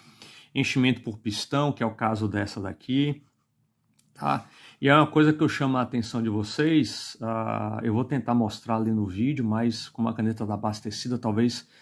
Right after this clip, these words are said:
não seja possível, tá? Mas assim, ó, o pistão dela só vem, não, não ultrapassa a janela de tinta, vocês já vão ver, tá?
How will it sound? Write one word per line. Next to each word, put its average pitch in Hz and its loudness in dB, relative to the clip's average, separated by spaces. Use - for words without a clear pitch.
não 117 -2
seja 120 0
possível, 107 -2
tá? 151 0
Mas 131 2
assim, 131 2
ó, 104 2
o 156 4
pistão 190 4
dela 135 4
só 180 0
vem, 139 0
não, 156 4
não 147 4
ultrapassa 170 4
a - 4
janela 123 0
de 110 0
tinta, 107 -6
vocês 110 -6
já 123 4
vão 127 2
ver, 101 -4
tá? 139 0